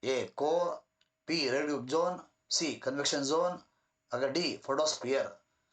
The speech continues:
Arrange the layers in the correct order from innermost to outermost. Innermost to outermost, ಒಳಬ-, ಒಳಗಡೆಯಿಂದ ಹೊರಗಡೆಗೆ ಅಂತ. ಹಾಗಾಗಿ ಇಲ್ಲಿ ಎ ರೈಟ್ ಆನ್ಸರ್ ಆಗುತ್ತೆ.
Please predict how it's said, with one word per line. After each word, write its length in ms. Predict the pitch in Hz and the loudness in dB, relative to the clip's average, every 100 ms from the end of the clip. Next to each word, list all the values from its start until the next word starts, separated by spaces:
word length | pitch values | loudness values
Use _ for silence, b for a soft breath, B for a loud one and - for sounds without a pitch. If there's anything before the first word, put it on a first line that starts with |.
| _ - 123 | _ -2 0
Arrange 280 | 156 180 170 | 2 0 0
the 200 | 180 165 | 2 2
layers 560 | 139 160 185 - - | 2 2 2 0 -2
in 100 | 123 | -2
the 80 | 127 135 | -2 0
correct 220 | 160 170 | 0 0
order 680 | - 117 123 160 190 - - _ _ - | 0 0 2 2 2 -2 -6 _ _ -2
from 280 | 165 127 - - 139 | 0 0 -6 -6 -2
innermost 600 | 175 185 170 170 170 - | 2 2 2 2 2 2
to 100 | 190 | 2
outermost. 520 | 160 156 135 123 - - - | 2 2 2 0 -2 -6 -8
Innermost 840 | 117 139 151 156 147 143 143 - - | -8 0 2 2 2 0 0 -2 0
to 100 | 185 214 - - | 0 0 0 0
outermost, 960 | - 147 139 135 139 139 135 123 - | 2 2 0 2 2 4 4 2 0
ಒಳಬ-, 400 | 120 127 135 - | 2 2 2 2
ಒಳಗಡೆಯಿಂದ 540 | 113 120 131 135 139 185 | 2 2 2 2 2 2
ಹೊರಗಡೆಗೆ 680 | - - 117 123 123 104 101 | 0 2 0 2 0 -2 -4
ಅಂತ. 200 | 95 - - _ b b b b b | -4 -8 -14 _ b b b b b
ಹಾಗಾಗಿ 360 | 120 120 123 139 | -4 0 0 0
ಇಲ್ಲಿ 340 | 175 110 - _ _ _ _ _ _ | -2 -4 -6 _ _ _ _ _ _
ಎ 320 | 139 185 165 - | 0 0 0 0
ರೈಟ್ 240 | 123 147 | 0 0
ಆನ್ಸರ್ 400 | - 127 127 139 | 0 0 2 2
ಆಗುತ್ತೆ. 680 | 113 101 101 101 160 - - | 2 0 -2 -2 0 0 -4